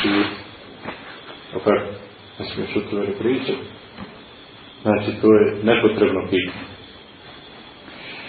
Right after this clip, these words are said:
Razmisli o ovim hadithima i njima sličnim. Kako Resul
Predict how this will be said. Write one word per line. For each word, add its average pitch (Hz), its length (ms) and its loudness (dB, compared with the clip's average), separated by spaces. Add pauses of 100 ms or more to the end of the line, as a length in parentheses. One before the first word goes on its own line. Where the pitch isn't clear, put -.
(180)
Razmisli 190 560 10
o 160 220 10
ovim 147 280 10
hadithima 123 800 6
i 113 100 4
njima 113 300 4
sličnim. 127 520 2 (920)
Kako 196 300 10
Resul 185 300 8